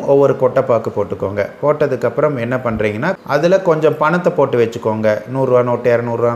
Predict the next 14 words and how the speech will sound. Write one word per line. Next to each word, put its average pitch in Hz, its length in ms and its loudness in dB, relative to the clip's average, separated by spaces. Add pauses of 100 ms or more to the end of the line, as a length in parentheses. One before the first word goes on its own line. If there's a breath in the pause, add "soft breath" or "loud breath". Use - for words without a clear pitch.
நோட்டு, 113 260 -4
ஐந்நூறுரூவா 110 360 -2 (100)
நோட்டு, 110 320 -4 (420 loud breath)
இந்த 113 140 -10
மாதிரி 147 220 -2
நிறைய 135 180 2 (100)
நோட்டு, 135 280 0 (100)
நிறைய 131 180 2 (140)
காயின்ஸ் 123 340 -2
எல்லாம் 127 240 0
போட்டு 113 240 0
வச்சுக்கோங்க. 104 420 -4 (680 loud breath)
போட்டு 180 320 4
வச்சதுக்கப்புறம் 147 680 0